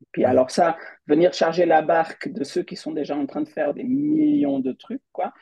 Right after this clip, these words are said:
Speaker 1: euh, c'est très compliqué. C'est,
Speaker 2: Mhm.
Speaker 1: c'est un des obstacles majeurs que je vois
Speaker 2: Mhm.
Speaker 1: aujourd'hui, c'est que les gens n'ont plus ni la capacité cognitive, ni les ressources,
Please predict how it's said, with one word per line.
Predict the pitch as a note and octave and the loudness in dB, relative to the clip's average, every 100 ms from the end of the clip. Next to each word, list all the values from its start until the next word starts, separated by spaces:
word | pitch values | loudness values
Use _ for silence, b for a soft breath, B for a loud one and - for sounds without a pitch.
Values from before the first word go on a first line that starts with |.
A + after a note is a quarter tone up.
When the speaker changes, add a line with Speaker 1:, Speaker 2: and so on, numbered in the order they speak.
| B B B _ C#3+ | B B B _ 0
Speaker 1:
euh, | C3+ | 0
c'est | - B2+ | 0 -2
très | - - | -2 -2
compliqué. | - - C3+ - A#2 - | -2 -4 -10 -10 -14 -14
C'est, | - C#3 C3 | -6 0 0
Speaker 2:
Mhm. | |
Speaker 1:
c'est | G#2+ D3+ C#3 C#3 C3+ | 2 4 6 4 0
un | D#3 E3+ | -4 -4
des | D#3 D3 C#3+ C#3 C#3 D#3 | -4 -2 0 0 0 -2
obstacles | E3 - D#3+ D#3+ - C#3+ C3 C3 C3 | -4 -6 -6 -6 -6 -10 -8 -8 -4
majeurs | B2+ D3+ D#3+ E3 D#3+ D#3 | -2 -2 -4 -4 -4 -6
que | - | -8
je | C3+ - | -10 -2
vois | D3 | 0
Speaker 2:
Mhm. | D3 | 2
Speaker 1:
aujourd'hui, | - C3+ C#3+ E3+ G3 B B _ | 0 -4 -4 -6 -8 B B _
c'est | - C#3 | -12 -8
que | - | -2
les | C#3+ | 0
gens | D3+ E3 | 2 2
n'ont | D3+ C#3+ | 0 0
plus | - E3+ | -2 -2
ni | E3 F3 | 0 2
la | E3 | 2
capacité | D3+ D#3 D3+ - D3+ D3+ | 0 -2 -2 -2 -6 -6
cognitive, | C#3+ D3 C#3+ C3+ E3+ E3 C#3+ | -2 0 0 -2 -4 -2 0
ni | C#3 D#3+ F3 | 2 2 2
les | D3+ | 0
ressources, | D3 D3 - D#3 D3+ | 0 -4 -4 -4 -4